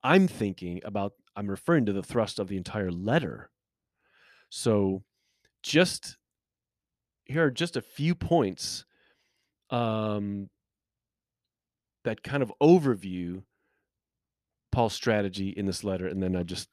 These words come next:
have a couple of things to say in conclusion. Paul names same-gender erotic relations as degraded human behavior in order to bait a group of Christians in Rome into having an aroused sense of satisfaction in God's judgment on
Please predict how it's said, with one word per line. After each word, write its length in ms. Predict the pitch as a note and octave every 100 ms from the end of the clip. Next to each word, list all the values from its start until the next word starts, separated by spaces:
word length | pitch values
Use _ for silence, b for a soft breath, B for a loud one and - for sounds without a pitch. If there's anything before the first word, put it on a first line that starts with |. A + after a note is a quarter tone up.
| -
have 140 | F#2+ F#2
a 40 |
couple 260 | - G2 F2+
of 100 | E2+
things 180 | F#2+ F2+
to 80 |
say 200 | E2+ F#2+
in 80 | F2
conclusion. 680 | D#2+ F2 - F2+ D2 C#2+ C2+ - _ _ _ _ _ _ _ _ _ _ _ - - B B B B B B B _ _ _ -
Paul 200 | D#3 F3
names 480 | E3 D#3+ D3 C3 -
same-gender 600 | - C#3+ C#3+ B2+ B2+ G#2+
erotic 380 | A2 A2+ A2
relations 580 | A2 G2+ G2+ - F2 F2
as 160 | - G2+
degraded 720 | G#2+ G2+ G#2 A2 C3+ C#3 A2+
human 280 | A2+ B2 G#2
behavior 760 | G2 F2 A#2+ C3+ F2 E2+ F2+ - b b b _ _ _
in 180 | D#3+ D#3+ -
order 640 | F3+ G#3+ A#3+ B2 G#2+ D3 _ _ _ _
to 140 | - E3
bait 680 | G#2 - G3 A3 - - - _ _ _ _ _ _ _
a 80 | C#3+
group 320 | B2 C#3 G3
of 140 | A3 -
Christians 420 | F3 E3 D#3 C#3+
in 140 | D#3+
Rome 280 | A#2+ G#2 G#2
into 220 | B2 -
having 340 | A#2 C#3+ C#3+ C#3+
an 120 | B2+
aroused 800 | A#2 A#2+ C#3 D#3+ F#3 G3+ G3+ D#3+
sense 560 | - - - F3 F3+ -
of 160 | D#3
satisfaction 1120 | - - D3+ D3 - - E3 F3+ A3+ - B2 B2
in 160 | C#3
God's 380 | B2 C#3+ C#3+ G2
judgment 580 | - D#3 F#3 C#3+ A#2 B2
on 200 | A#2+ A#2+